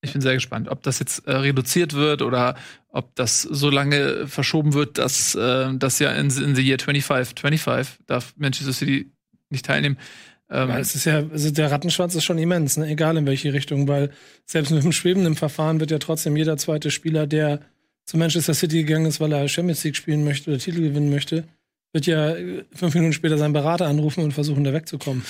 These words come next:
Speaker 1: Ich glaub, wenn sie, wenn das Urteil reduziert wird, was ich mir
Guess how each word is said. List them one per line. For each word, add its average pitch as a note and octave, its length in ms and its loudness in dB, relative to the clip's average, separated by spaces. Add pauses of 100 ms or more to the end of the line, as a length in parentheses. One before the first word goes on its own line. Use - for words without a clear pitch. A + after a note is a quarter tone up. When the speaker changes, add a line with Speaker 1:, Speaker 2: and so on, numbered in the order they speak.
Speaker 1:
Ich D3 120 -2
glaub, A3+ 320 0
wenn F3+ 160 2
sie, E3+ 200 2
wenn E3 120 2
das E3 300 0
Urteil D#3+ 200 2
reduziert C3 500 2
wird, G#3+ 140 0
was D#3 140 0
ich C#3+ 40 2
mir C#3+ 380 2